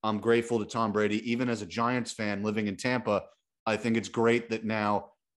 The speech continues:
the Tampa community just loves football again. I mean, I, I moved here in two thousand eight, and up until Brady got here, nobody cared. I, I'd go to Buck games for less than a hundred bucks. The stadium's not full. The team's five hundred or less every year, and this really revived football here.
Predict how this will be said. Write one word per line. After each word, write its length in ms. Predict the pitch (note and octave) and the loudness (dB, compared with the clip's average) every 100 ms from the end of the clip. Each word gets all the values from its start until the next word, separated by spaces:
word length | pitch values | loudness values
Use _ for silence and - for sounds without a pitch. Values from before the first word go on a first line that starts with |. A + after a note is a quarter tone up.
| _ _ G#2 | _ _ -12
the 100 | G2+ | -10
Tampa 380 | - B2+ A#2+ | -4 -2 -2
community 500 | - G#2+ A2 A#2 A2+ | -4 -2 2 2 0
just 220 | F#2+ F#2+ B2 | -2 -2 -2
loves 200 | C3 - | -2 -2
football 480 | B2 A#2+ G#2+ F2+ | -2 0 2 2
again. 240 | F2 F2 E2 | 0 -6 -6
I 80 | F#2+ | -2
mean, 160 | G#2 | 0
I, 160 | A2 G#2+ | 0 2
I 140 | A2 A2+ | 2 2
moved 320 | B2 B2+ - | 2 0 -2
here 160 | B2+ | -4
in 100 | A2+ | -4
two 180 | G#2 B2 | -4 -4
thousand 360 | B2+ B2 A2+ G#2 | 0 0 0 0
eight, 280 | A#2+ C3 - _ _ _ _ | 0 0 -6 _ _ _ _
and 220 | A2 G#2+ G#2+ | -6 -4 0
up 180 | A2+ B2 | 0 0
until 280 | A#2+ C3+ A2 | -2 0 0
Brady 300 | A2+ A#2 A#2 | 2 2 2
got 280 | A2+ A#2+ A#2 | 2 0 0
here, 340 | C3 C3+ - _ _ - | -2 -2 -6 _ _ -6
nobody 320 | A#2 D#3+ B2+ | -4 -2 -4
cared. 500 | - A#2 A2+ E2+ - - | -2 0 0 -2 -10 -4
I, 260 | G#2 G#2 A2 | -2 2 0
I'd 140 | A2+ | 2
go 140 | B2+ | 4
to 60 | A#2+ | 4
Buck 320 | G2+ A2+ - | 4 2 2
games 380 | B2+ B2 B2+ A2 | -2 0 -2 -4
for 240 | - G2+ | -4 -2
less 280 | F#2+ G#2+ A2+ | 0 0 0
than 120 | B2 | 0
a 60 | A2+ | 0
hundred 280 | A#2+ A2+ F2+ | 0 0 2
bucks. 400 | B2+ C3+ - - - _ _ - | 4 4 2 -10 -14 _ _ -8
The 100 | G2+ | -8
stadium's 580 | - A#2+ A#2+ A#2 A2+ A2+ | 0 2 4 4 2 2
not 300 | A2 G#2 - | 0 0 0
full. 480 | C#3+ C#3 C#3 C#3 _ - | 4 4 2 -2 _ -20
The 60 | A2+ | -12
team's 360 | - A#2 A#2 | -4 -2 -2
five 260 | - A#2 A#2 | 2 4 4
hundred 300 | A#2+ A2 G2+ | 2 0 0
or 80 | G2+ | 2
less 280 | A#2+ C3 C#3 | 2 2 0
every 280 | A#2+ B2 | -2 -2
year, 200 | A#2+ A#2+ | -2 -2
and 140 | G#2+ G#2+ | -2 -6
this 200 | G#2+ A2+ | -6 -2
really 220 | A#2 A#2+ | 0 0
revived 440 | A2 G#2+ G#2+ G2+ | 0 2 2 2
football 460 | - - - G#2+ G2 | -2 -6 0 2 2
here. 300 | G2 G2 | 0 -2